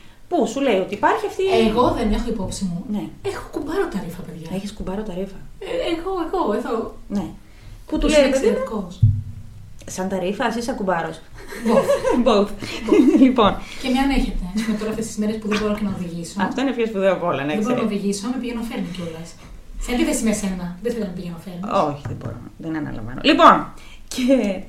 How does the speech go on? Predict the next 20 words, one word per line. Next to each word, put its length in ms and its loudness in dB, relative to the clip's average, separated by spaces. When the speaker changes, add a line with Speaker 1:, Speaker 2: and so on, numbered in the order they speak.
Speaker 1:
στις 220 -6
πέντε 200 4
και 120 6
δεκαπέντε 640 2
σκάει 480 4
μία 500 4
ειδοποίηση 640 -2
στο 140 -6
κινητό 520 -2
του 220 0
για 200 4
να 100 6
πάρει, 260 6
μ, 420 2
είχε 280 -4
ένα 200 2
κοριτσάκι, 880 0
δεκαπεντάχρονο, 840 -4
είχε 260 2
καλέσει 420 0